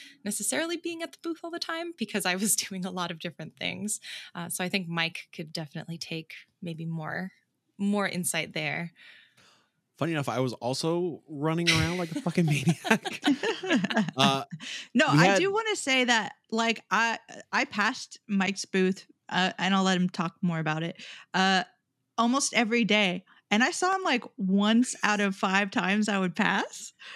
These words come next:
Speaker 2: Yeah.
Speaker 3: And the first time I did, I scared the crap out of him. So go
Speaker 2: Yeah.
Speaker 3: ahead, now that you've got that intro.
Speaker 2: Yeah, so this was my first time exhibiting at pax. I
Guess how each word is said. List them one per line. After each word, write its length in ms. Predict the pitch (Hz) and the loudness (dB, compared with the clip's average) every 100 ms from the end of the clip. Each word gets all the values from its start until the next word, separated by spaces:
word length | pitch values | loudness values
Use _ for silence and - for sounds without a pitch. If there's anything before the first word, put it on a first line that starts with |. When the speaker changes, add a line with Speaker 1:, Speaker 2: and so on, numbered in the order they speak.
| - | -12
Speaker 2:
Yeah. 200 | - - 247 | -10 -2 2
Speaker 3:
And 160 | 262 311 | 4 4
the 60 | |
first 280 | - 320 - | 2 0 2
time 180 | 339 339 | 2 2
I 100 | 262 | 2
did, 180 | 247 226 | 4 2
I 100 | 220 | 0
scared 560 | - 214 214 190 196 | -2 0 2 0 -4
the 100 | 220 | -6
crap 400 | 202 - 180 185 208 | -4 -2 -2 -2 -4
out 160 | - | -6
of 100 | - | -6
him. 320 | - 190 196 196 | -6 -2 -2 -2
So 320 | - 180 185 | -6 -4 -4
go 160 | 196 403 | 0 2
Speaker 2:
Yeah. 80 | 381 | 4
Speaker 3:
ahead, 280 | 381 233 185 - | 2 2 -4 -2
now 200 | 214 214 | 0 2
that 160 | 208 214 | 0 0
you've 280 | 202 190 _ _ | 0 -2 _ _
got 200 | - 208 220 | 0 0 2
that 160 | 240 | 4
intro. 400 | 196 196 170 190 - _ _ _ - 135 | 4 2 -2 -6 -10 _ _ _ -20 -4
Speaker 2:
Yeah, 300 | - 156 156 | 4 4 4
so 540 | 135 - 139 131 131 - 131 | 2 2 2 2 0 -6 -4
this 260 | 127 143 | 0 0
was 100 | 165 | 0
my 140 | 151 139 | 0 0
first 540 | - - 123 120 - | -4 0 0 2 -2
time 320 | - 113 113 | -4 -2 -2
exhibiting 540 | 104 90 92 98 95 92 | -4 -6 -6 -4 -4 -4
at 120 | 90 | -8
pax. 380 | - 85 78 - | -8 -10 -10 -10
I 240 | 80 87 | -8 -8